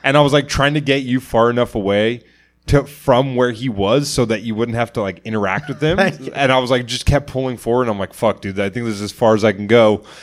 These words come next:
Speaker 1: And then I just had to let you out and hope that he wasn't gonna zombie attack you.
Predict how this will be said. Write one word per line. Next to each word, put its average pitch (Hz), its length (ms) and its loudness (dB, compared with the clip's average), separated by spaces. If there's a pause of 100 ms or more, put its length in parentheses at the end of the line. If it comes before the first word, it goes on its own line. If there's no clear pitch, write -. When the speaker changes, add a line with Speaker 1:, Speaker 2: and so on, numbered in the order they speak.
(160)
Speaker 1:
And 110 100 -6
then 107 80 -4
I 104 80 -2
just 101 180 -8
had 101 200 -6
to 101 180 -14
let 104 220 -4
you 104 100 -2
out 104 160 0
and 95 100 -12
hope 101 140 -8 (120)
that 107 220 -10
he 110 120 -4
wasn't 104 260 0
gonna 101 160 -2
zombie 104 460 -4
attack 104 400 -4
you. 104 160 -4